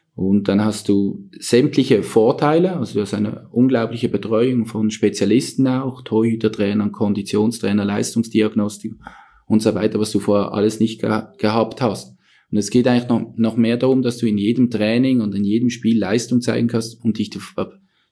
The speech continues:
und dich verbesserst. Und es kommen auch immer wieder mehr Spieler dazu. Also der Konkur-, die Konkurrenzsituation wird größer.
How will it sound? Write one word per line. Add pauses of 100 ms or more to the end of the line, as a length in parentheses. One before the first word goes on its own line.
(200)
und
dich
verbesserst. (840)
Und
es
kommen
auch
immer
wieder (420)
mehr
Spieler
dazu.
Also
der
Konkur-,
die
Konkurrenzsituation
wird
größer.